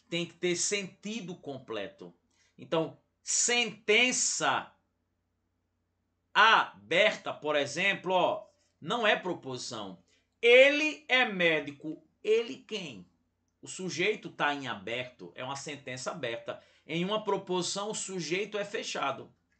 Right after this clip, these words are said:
Tipo, Sormani é policial federal. Isso é uma proposição. Tem como eu julgar essa informação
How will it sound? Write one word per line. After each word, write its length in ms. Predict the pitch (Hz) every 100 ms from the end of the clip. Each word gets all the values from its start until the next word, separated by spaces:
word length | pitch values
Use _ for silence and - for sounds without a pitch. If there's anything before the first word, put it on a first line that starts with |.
| _ _
Tipo, 480 | 196 165 - 95 - _ _ _
Sormani 880 | - - 180 180 190 214 247 320 - _ _
é 280 | 196 220 240
policial 920 | 233 - 185 185 175 - 190 180 220
federal. 960 | - - 185 160 147 135 156 156 104 - _ _ -
Isso 240 | 143 -
é 40 | 156
uma 120 | 160
proposição. 840 | 214 - 127 110 - 139 117 80 _ _
Tem 200 | - 180
como 220 | 190 170 160
eu 100 | 143
julgar 380 | 151 123 117
essa 180 | 113 -
informação 800 | 131 143 156 180 196 202 208 -